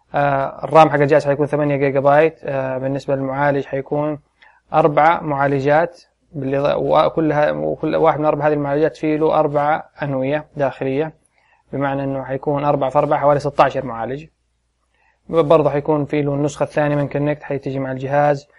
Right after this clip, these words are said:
آه، حيدعم برضه البلوراي، لأنه نحن عارفين إنه الإكس بوكس الحالي يعني كان الناس ينتقدوه كثير لأنه فيه له بيجي مع الدي في دي بس. بعض المواصفات الأخرى يعني بالنسبة برضه يقولوا الكنترولر تبعه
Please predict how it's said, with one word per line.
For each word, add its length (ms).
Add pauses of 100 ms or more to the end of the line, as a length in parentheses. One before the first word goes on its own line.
(380)
آه، 300
حيدعم 420
برضه 280
البلوراي، 640
لأنه 240
نحن 220
عارفين 340
إنه 200
الإكس 460
بوكس 180
الحالي 340
يعني 180
كان 160
الناس 220
ينتقدوه 460
كثير 320
لأنه 260
فيه 200
له 280
بيجي 360
مع 360
الدي 200
في 60
دي 140
بس. 360 (1700)
بعض 180
المواصفات 400
الأخرى 360
يعني 160
بالنسبة 280
برضه 320
يقولوا 320
الكنترولر 600
تبعه 460